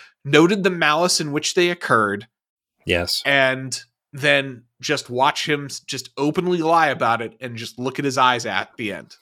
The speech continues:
Speaker 1: That's it. Such,
Speaker 2: He says that they got in an
Speaker 1: such
Speaker 2: argument.
Speaker 1: maturity, you know?
Speaker 2: Yeah.
Speaker 1: Like, I love it.
Speaker 2: Says that they got in an argument. They both pulled knives on each other. Uh, he came after him. He stabbed him. It was too late. He tried to save him, whatever.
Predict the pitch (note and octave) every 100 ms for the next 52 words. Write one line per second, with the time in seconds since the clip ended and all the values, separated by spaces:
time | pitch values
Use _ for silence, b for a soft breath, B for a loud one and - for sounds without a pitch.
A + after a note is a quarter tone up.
0 | _ D3 C3+ A2 - - b b b b
1 | b - G3+ G3+ A3 F#3+ F3+ G3 - _
2 | - D#3 C3 B2 A#2+ A3+ A#3 G3+ D#3+ A#2
3 | G2 - _ _ - C#3+ C#3 C#3+ - D3+
4 | C3 - _ D#3 D#3 C#3 F#2 - _ _
5 | _ _ _ - - C#3+ B2+ B2+ A2 G#2
6 | F#2+ G2 E3+ F3 E3+ E3+ E3 _ _ _
7 | - G2+ G#2 G2 - G2 F2+ C#3 E3+ D#3+
8 | D#3+ D3+ C3+ D3+ C#3 C#3 C#3 C#3 _ _
9 | _ _ - F#2+ F#2 F2+ - G#2 F#2 A#2
10 | A#2 C3 B2+ B2+ G2+ - C3 A#2+ A#2 A2
11 | A2 A2 - _ _ _ - F#2 - G2+
12 | G2 A2 A2 - - G#2 F#2+ - G#2 F#2
13 | F#2 F2+ F2+ F2+ F2